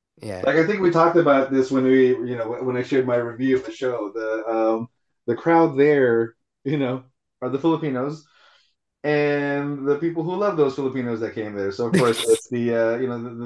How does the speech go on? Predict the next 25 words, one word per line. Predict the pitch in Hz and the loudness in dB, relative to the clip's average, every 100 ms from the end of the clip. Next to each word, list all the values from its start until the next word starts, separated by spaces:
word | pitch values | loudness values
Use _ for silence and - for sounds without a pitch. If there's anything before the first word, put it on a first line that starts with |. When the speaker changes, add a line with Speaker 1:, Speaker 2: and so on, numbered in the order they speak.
| 120 | -6
Speaker 2:
the, | - | -4
the | 131 | -2
diversity | 131 131 139 147 143 139 | 0 2 2 0 -2 0
of | 131 123 | 0 0
the | |
crowd | 117 139 135 113 113 | -2 0 2 2 0
was | 110 117 110 110 | -4 -6 -6 -8
the | 117 113 | -10 -8
spouses | 113 123 123 120 120 113 110 | -8 -2 -2 -2 -4 -4 -4
of | 123 127 | -6 -6
the | 131 | -4
<laughs> | 165 | 2
Filipinos, | 143 131 147 135 135 135 - - - 190 - | 2 0 -2 -2 -4 -8 -18 -20 -20 -18 -8
uh, | 120 117 120 | -4 -2 -4
who | 135 131 | -8 -6
were | 127 123 120 | -4 -2 -2
there | 117 117 117 | -2 -2 -4
in | |
the | 113 | -6
crowd. | 117 104 104 120 | -6 -6 -8 -8
So | 143 147 151 | 0 0 2
yeah, | 160 147 135 139 147 156 | 0 -2 -6 -12 -14 -10
it | 185 | -4
was | 190 208 | -4 -2
a, | 196 | -2